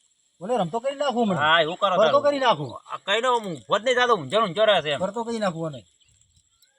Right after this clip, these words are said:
Speaker 2: ખવડાવો
Speaker 1: હે
Speaker 2: દીધો.
Speaker 1: ડોશી. હે,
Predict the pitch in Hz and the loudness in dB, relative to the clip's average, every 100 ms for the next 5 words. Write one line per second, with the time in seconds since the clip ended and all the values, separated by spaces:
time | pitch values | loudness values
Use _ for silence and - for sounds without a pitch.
0 | 831 784 _ - 640 _ - 784 807 - | _ _ _ -20 -20 _ -20 -20 _ -20
1 | _ 1077 _ 831 784 - 784 807 _ _ | _ _ _ _ _ -20 _ _ _ _
2 | _ _ _ _ - 175 190 269 277 294 | _ _ _ _ -2 4 8 10 10 10
3 | 320 226 220 185 170 127 _ _ _ _ | 8 4 2 2 0 -2 _ _ _ _
4 | - - _ _ _ _ _ - 151 220 | -20 -20 _ _ _ _ _ -20 -20 -16
5 | 202 - - _ _ _ _ - 196 | -18 -18 -20 _ _ _ _ -12 -8